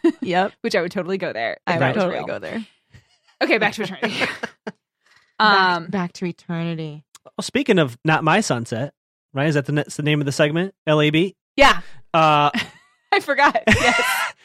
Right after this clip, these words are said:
Speaker 3: <laughs> that, a lot of that scene coming up, uh, is shot on, uh, Hollywood and, uh, Ivar. The whole
Speaker 2: Oh,
Speaker 3: where he,
Speaker 2: really?
Speaker 3: where he not, where
Speaker 1: Yeah.
Speaker 3: ca-, hits the actress out of the way. All that is shot right there.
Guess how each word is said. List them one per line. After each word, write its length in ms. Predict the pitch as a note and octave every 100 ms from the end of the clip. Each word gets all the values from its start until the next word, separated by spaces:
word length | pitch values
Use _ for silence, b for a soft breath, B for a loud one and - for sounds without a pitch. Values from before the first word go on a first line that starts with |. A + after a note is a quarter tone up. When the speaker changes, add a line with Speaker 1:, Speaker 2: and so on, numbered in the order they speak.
| _
Speaker 3:
<laughs> 220 | _ _
that, 200 | D#3+ G3+
a 80 | F3+
lot 280 | F3 F#3 G3+
of 120 | G3
that 280 | F3+ F3 D3+
scene 520 | - - G3 F3+ F3
coming 280 | D#3+ E3+ D#3
up, 280 | D#3+ D3+ - -
uh, 220 | D3 C#3
is 80 | D3
shot 320 | - D#3 D#3
on, 400 | D3 D3 D3 D3 - _ _ -
uh, 80 | C#3
Hollywood 640 | E3 D#3 D#3 D#3 D3+ D3
and, 360 | C#3+ C#3+ C#3 C#3
uh, 160 | C3+
Ivar. 520 | C#3+ F#3 C3 D2+ D2 _ _ _
The 80 | C#3+
whole 520 | C3 E3 D#3 D3 C#3
Speaker 2:
Oh, 120 | A#3+ B3
Speaker 3:
where 60 |
he, 60 | C#4
Speaker 2:
really? 300 | F#4 C#4+ F#3+
Speaker 3:
where 80 | E3
he 160 | D3+
not, 260 | D3+ D3 -
where 220 | D#3 C3+ C3
Speaker 1:
Yeah. 400 | G3 G#3+ F3+ C#3+
Speaker 3:
ca-, 180 | C#3 C#3
hits 260 | D#3 -
the 460 | - C#3 C3 C3 B2 _ -
actress 360 | G#3+ - G#3+
out 100 | G3
of 60 | F#3
the 80 | F#3
way. 500 | F3 E3+ E3 E3 D#3 _ -
All 280 | E3 G3+ F#3+
that 180 | D#3 C#3
is 80 | B2+
shot 440 | - A#2+ A2 -
right 200 | B2+ A2+
there. 240 | A2 F#2+